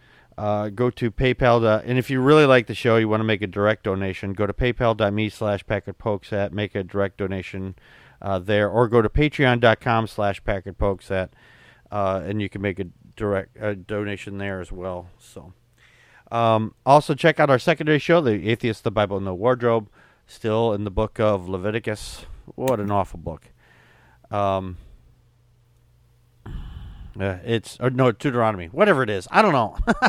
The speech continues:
It's, I have to look. It's, uh, 'cause I do, actually,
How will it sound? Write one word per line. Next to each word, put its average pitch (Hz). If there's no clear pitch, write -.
It's, 220
I 262
have 262
to 240
look. 220
It's, -
uh, 147
'cause 151
I 202
do, 190
actually, 160